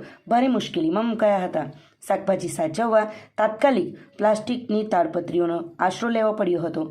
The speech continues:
કમોસમી વરસાદને લઈને રસ્તાઓ ભીના થઈ જતા વાહનોની રફતાર પણ ધીમી પડી ગઈ હતી. બીજી તરફ કમોસમી વરસાદથી લોકોએ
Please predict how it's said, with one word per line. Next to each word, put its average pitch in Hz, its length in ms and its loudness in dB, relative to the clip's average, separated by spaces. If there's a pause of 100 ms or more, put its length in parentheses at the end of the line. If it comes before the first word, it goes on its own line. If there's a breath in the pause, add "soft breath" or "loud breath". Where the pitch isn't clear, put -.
(320 loud breath)
કમોસમી 196 540 2
વરસાદને 170 500 -2
લઈને 233 220 2 (280 loud breath)
રસ્તાઓ 226 460 2
ભીના 208 300 0
થઈ 190 180 -4
જતા 180 320 0 (300 loud breath)
વાહનોની 233 500 2
રફતાર 202 460 0
પણ 196 240 0
ધીમી 196 280 0
પડી 165 220 0
ગઈ 160 160 0
હતી. 156 240 -2 (360 loud breath)
બીજી 175 260 -4
તરફ 240 300 0 (320 loud breath)
કમોસમી 254 540 0
વરસાદથી 202 540 -2
લોકોએ 175 360 -2